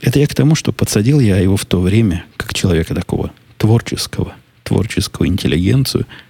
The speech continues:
на эппловскую продукцию. И оказалось, что без моего постоянного влияния он как-то распустился.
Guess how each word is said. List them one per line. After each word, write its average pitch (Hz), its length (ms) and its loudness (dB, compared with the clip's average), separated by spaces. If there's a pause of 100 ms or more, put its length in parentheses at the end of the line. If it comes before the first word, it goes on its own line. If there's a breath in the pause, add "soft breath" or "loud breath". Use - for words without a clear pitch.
(160 loud breath)
на 98 260 0
эппловскую 87 440 0
продукцию. - 680 -4 (960 soft breath)
И 104 200 0
оказалось, 127 560 2
что - 200 -2
без 101 220 0
моего 107 280 2
постоянного 98 840 -2
влияния 104 640 2
он 135 240 2
как-то - 360 -4
распустился. - 760 -4